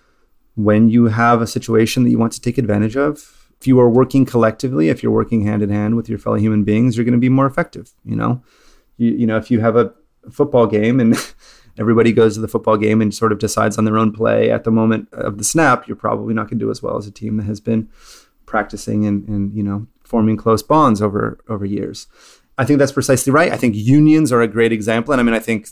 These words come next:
what's going on in the United States right now is an example of sort of learning some of the mes-, lessons of the mass protest decade, of going back and thinking, Okay, well, maybe we didn't snatch the presidency from, of the most powerful nation in human history. You know, that was, you know, that would have, you know,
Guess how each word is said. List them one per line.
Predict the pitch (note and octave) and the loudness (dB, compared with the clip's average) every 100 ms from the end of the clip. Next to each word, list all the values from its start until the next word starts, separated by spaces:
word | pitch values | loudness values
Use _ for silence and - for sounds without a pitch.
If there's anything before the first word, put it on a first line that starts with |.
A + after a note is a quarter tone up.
| _ | _
what's | B2+ - | -6 -2
going | A#2 A2 | -2 0
on | |
in | G#2+ | -2
the | |
United | A2 G#2+ - | -4 -4 -6
States | A2 - | -8 -8
right | A2 | -8
now | A2 A2+ | -8 -8
is | G#2+ | -10
an | A2+ | -12
example | G#2+ G#2+ G#2+ A#2 | -12 -12 -12 -10
of | A2+ | -10
sort | - G#2+ | -6 -8
of | G#2 | -2
learning | A2+ G#2+ G#2 | 0 0 -2
some | - A2 | 0 0
of | G#2 | 0
the | G#2+ | -2
mes-, | G#2 | -4
lessons | B2 G#2+ - A#2 | -4 -6 -2 -4
of | A2 | -2
the | A2+ | -2
mass | A2+ - | -2 -2
protest | A#2 A2+ A2+ - | -6 -4 -6 -4
decade, | A#2+ C3 A#2 | -4 0 -2
of | G2+ _ - - _ | -2 _ -20 -20 _
going | B2+ A#2 A2 | 0 2 2
back | A2 G#2+ A2 | 2 0 -2
and | G#2+ | -8
thinking, | A2 G#2+ A2 G#2 G2 - _ _ _ _ | -4 -4 -2 -2 -2 -6 _ _ _ _
Okay, | C4+ C4+ A#2 A#2 | -2 2 4 4
well, | B2 | 2
maybe | F3 F3+ E3+ D#3 | 2 4 6 4
we | B2+ B2+ | 4 2
didn't | B2+ A#2+ A#2 - - | 4 2 0 -6 -16
snatch | - B2+ A#2 - | -4 -2 -2 -6
the | B2 | -4
presidency | A#2+ A#2 G2+ G2+ - G#2+ A2+ | 0 2 0 -4 -4 -4 -4
from, | - A2 G#2 G2+ - _ _ _ _ | -6 -6 -4 -4 -8 _ _ _ _
of | A#2+ G2+ | -6 0
the | |
most | A2 A2 | 2 2
powerful | - G#2 G2+ A2 | 2 0 0 -2
nation | G#2 - G#2+ | -4 -4 -4
in | |
human | G#2 G#2 | -4 -4
history. | G2 - A2 A2 | -6 -8 -8 -6
You | A#2 A2+ | -4 -2
know, | |
that | G#2+ A2 | 0 0
was, | G#2+ - | -2 -4
you | A2+ | -6
know, | G#2+ | 0
that | A2 | 2
would | A2 | 2
have, | G#2+ | 0
you | A#2 | -8
know, | G2+ | -10